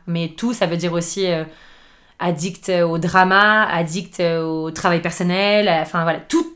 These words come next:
tout est une addiction potentielle chez moi. Et, euh, du coup, j'ai été ad-, j'ai eu une addiction au sexe, euh, très intense. Alors au début, c'était, euh, avec d'autres,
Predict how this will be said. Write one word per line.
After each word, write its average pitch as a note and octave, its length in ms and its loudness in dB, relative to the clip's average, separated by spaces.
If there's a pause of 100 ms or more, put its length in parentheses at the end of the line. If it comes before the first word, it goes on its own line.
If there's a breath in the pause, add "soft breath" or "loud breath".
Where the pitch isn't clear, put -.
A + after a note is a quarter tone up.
tout E4+ 220 0
est - 140 0
une A#3 120 4
addiction G3 380 0
potentielle F3 480 -2
chez E3+ 180 -6
moi. E3 300 -2 (480 loud breath)
Et, G#3 220 2
euh, F#3 140 6
du E3+ 120 -4
coup, F3 100 -6
j'ai G3+ 100 0
été G3 180 0
ad-, F3 300 0
j'ai F3 200 -2
eu F3 80 0
une E3+ 160 0
addiction F3 480 -4
au E3 60 -4
sexe, F3+ 360 -4
euh, D3+ 260 -4
très E3 260 -6
intense. A3 280 -2
Alors D#3 320 -4 (120)
au G3 100 -6
début, F3+ 320 -2
c'était, E3 480 -6
euh, D3+ 340 -6 (460)
avec D#3+ 420 -8
d'autres, A#3 520 -6